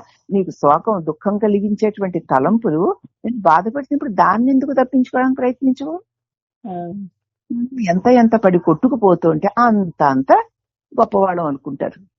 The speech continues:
Speaker 1: ఏం లేదు, ఆ భావాన్ని కాసేపు వదిలే. నిద్రలో, నిద్రపోతే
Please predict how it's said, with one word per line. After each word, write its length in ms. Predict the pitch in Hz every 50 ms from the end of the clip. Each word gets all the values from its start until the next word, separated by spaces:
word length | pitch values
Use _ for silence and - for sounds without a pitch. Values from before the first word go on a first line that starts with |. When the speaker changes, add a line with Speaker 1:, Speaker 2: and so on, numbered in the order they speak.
| _ _ _ _ _ _ _ _ _ _ _ -
Speaker 1:
ఏం 300 | - 139 131 127 127 139 185 208
లేదు, 260 | 202 175 160 156 180 180 - -
ఆ 40 | 151 151
భావాన్ని 440 | 143 143 147 135 127 143 160 - -
కాసేపు 600 | - - - - 98 - - - - - - -
వదిలే. 320 | 143 135 - - 147 160 160
నిద్రలో, 480 | 147 147 139 143 156 156 185 185 180 175 - _ _ _ _ _ - -
నిద్రపోతే 680 | 156 143 131 175 170 170 - - 156 160 165 -